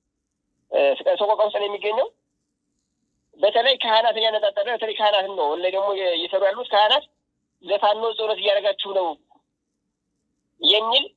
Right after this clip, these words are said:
እንግዲህ የኦርቶዶክስ ተዋሕዶ ቤተክርስቲያን ይታወቃል። አንዱ ጸሎቷ ሀገርን ከእንደዚህ አይነት ጥፋት ከእንደዚህ አይነት አራዊት መጠበቅ ስለሆነ ጸሎት ታደርጋለች።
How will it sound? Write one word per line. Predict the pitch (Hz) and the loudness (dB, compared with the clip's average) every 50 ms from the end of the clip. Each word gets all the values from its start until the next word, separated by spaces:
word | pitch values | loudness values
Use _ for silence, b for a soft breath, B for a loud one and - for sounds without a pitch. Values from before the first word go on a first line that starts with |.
| _ _ _ _ _ _ _ _ _ _ _ | _ _ _ _ _ _ _ _ _ _ _
እንግዲህ | - 170 185 214 233 269 269 262 - - - _ _ _ _ _ _ _ 165 | -12 -8 -8 -6 -2 -2 -2 -2 -4 -8 -14 _ _ _ _ _ _ _ -6
የኦርቶዶክስ | 175 202 220 220 - 226 214 220 208 - | 0 0 0 2 2 0 0 2 0 2
ተዋሕዶ | 220 208 214 214 | 2 2 2 2
ቤተክርስቲያን | 220 208 208 202 - - 277 285 285 _ _ _ _ _ _ _ _ _ _ _ _ | -2 -6 -8 -4 -2 -2 -2 -2 -2 _ _ _ _ _ _ _ _ _ _ _ _
ይታወቃል። | _ 220 - 226 220 233 220 214 - 254 302 453 - _ _ _ _ _ _ _ _ _ _ _ _ _ _ - - 147 143 139 139 135 135 135 135 131 131 - - - - _ _ _ _ _ _ - | _ -4 -2 0 0 2 0 0 0 -2 -2 -4 -10 _ _ _ _ _ _ _ _ _ _ _ _ _ _ -6 -4 -2 -2 -2 0 -2 -2 -2 -4 -4 -6 -8 -10 -14 -16 _ _ _ _ _ _ 0
አንዱ | 170 196 226 226 254 254 | 2 2 2 0 -4 -4
ጸሎቷ | 254 247 226 226 233 262 277 277 277 294 _ _ _ _ _ _ _ _ _ _ _ _ _ _ _ _ _ _ _ _ _ _ - | -2 0 0 0 2 2 0 0 -2 -4 _ _ _ _ _ _ _ _ _ _ _ _ _ _ _ _ _ _ _ _ _ _ -2
ሀገርን | - 208 214 214 226 240 247 262 269 | 0 2 2 2 2 0 0 -2 -4
ከእንደዚህ | 254 - 226 220 214 214 | 0 -2 -2 -2 0 0
አይነት | 220 220 214 | -2 0 0
ጥፋት | 220 220 214 - - - _ _ _ _ _ _ _ _ _ _ _ _ _ _ - | 2 0 0 0 -2 -16 _ _ _ _ _ _ _ _ _ _ _ _ _ _ -4
ከእንደዚህ | - 208 220 220 220 208 220 220 | -2 -2 -2 0 -2 0 2 2
አይነት | 220 220 - - - - _ _ _ _ _ _ - | 2 2 -2 -6 -12 -18 _ _ _ _ _ _ 0
አራዊት | 180 190 208 220 220 220 214 214 - _ _ _ _ _ _ _ _ _ _ _ _ _ _ _ _ _ _ _ _ _ _ _ _ _ _ _ _ _ _ _ _ _ _ _ _ _ _ _ _ _ - | 2 2 4 4 2 0 -2 -6 -12 _ _ _ _ _ _ _ _ _ _ _ _ _ _ _ _ _ _ _ _ _ _ _ _ _ _ _ _ _ _ _ _ _ _ _ _ _ _ _ _ _ -6
መጠበቅ | - - 214 240 240 226 240 240 247 | 0 0 2 2 2 0 0 -2 -2
ስለሆነ | - 226 226 220 214 233 269 285 285 | 0 0 2 2 2 2 2 0 0
ጸሎት | - 277 247 233 226 | 0 -2 -4 0 2
ታደርጋለች። | 220 208 196 196 185 147 - - | 2 2 2 0 -2 -2 -4 -6